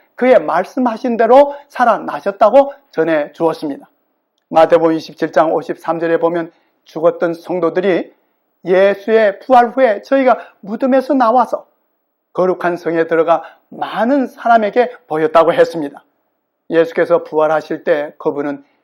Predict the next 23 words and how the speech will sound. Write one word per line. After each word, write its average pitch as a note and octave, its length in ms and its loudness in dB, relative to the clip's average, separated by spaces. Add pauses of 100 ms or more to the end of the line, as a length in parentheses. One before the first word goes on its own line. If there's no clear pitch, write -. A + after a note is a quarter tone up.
(140)
죽음에 B3+ 520 0
사로잡혀 A#3 640 -2
있던 G#3+ 320 -2 (240)
한 D4+ 360 -2
무리를 C#4 560 2 (120)
무덤에서 F#3+ 600 -2
데리고 E3 440 2 (100)
나오신 E3 420 -2
것입니다. D3 480 -6 (360)
이 D#4+ 180 4
부활한 B3+ 520 2
무리들은 G3+ 580 2 (320)
예수 F3+ 400 0
그리스도의 G3 640 -2
전성 C#4 680 0
기념으로서 E3+ 760 -2 (300)
그분과 D3 520 -8
함께 D3+ 440 -6 (200)
성천한 A3+ 840 -12
것입니다. D3 460 -10 (640)
이와 C#4 260 4
마찬가지로 B3+ 640 4
오늘날 A3+ 480 4